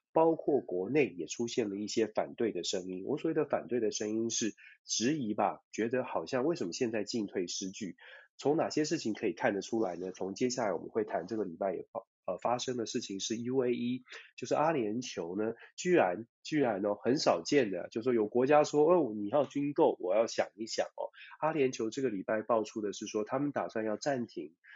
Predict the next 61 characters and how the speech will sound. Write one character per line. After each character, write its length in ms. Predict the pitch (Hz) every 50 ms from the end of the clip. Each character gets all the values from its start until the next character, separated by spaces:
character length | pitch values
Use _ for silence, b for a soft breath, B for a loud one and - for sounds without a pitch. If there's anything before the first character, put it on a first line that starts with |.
| B B B -
暂 260 | - 170 151 139 120
停， 220 | - - 85 87
而 80 | 92 98
且 120 | - 107
好 160 | - - 107 117
好 100 | 123 107
的 120 | 101 101
想 340 | - - - 92 78 76 82
一 80 | 95
下 260 | 98 - 147 123 101 85
哦， 40 | 87
到 120 | - 113 107
底 80 | - 90
要 160 | 92 101 101
不 80 | 104
要 240 | 104 104 101 98 95 B B B _
继 240 | - - 165 151 135
续 280 | 120 - - 135 113 98
买 300 | 98 90 87 87 95 104
美 180 | 107 90 76
国 160 | - - 90
的 80 | 92 101
F 220 | 98 101 98 101
三 200 | - - 107 107
十 140 | 104 - 104
五 80 | 92 -
的 100 | - 85
战 280 | - - 98 87 82
机 240 | 82 - - 85 87 85
哦， 100 | - B B B B B B -
很 120 | 131 175
有 180 | 196 160 90 82
趣 200 | - - 147 127
的 100 | 101 90
一 40 |
个 100 | 82 95
发 240 | 87 - - 101 104
展 240 | 104 - 95 82 - -
哦。 100 | 92 104
那 80 | 131 151
从 340 | 151 - 139 143 151 165 - -
阿 140 | - 143 156
联 200 | 147 131 135 139
酋 220 | - - 107 104
的 100 | 113 113
F 120 | 117 117
三 240 | 117 - 120 123 123
十 100 | 120 -
五 100 | 110 87
战 200 | 87 123 113 104
机 140 | 104 - 107
的 100 | 107 104
采 220 | 101 - 82 76
购 140 | 80 104 107 110
案， 140 | 113 110
我 40 | 101
们 100 | 85 80 85 90
接， 260 | - - 127 127 123 -
接 180 | - 156 156 160
下 200 | - - 143 101
来 240 | 87 76 76 76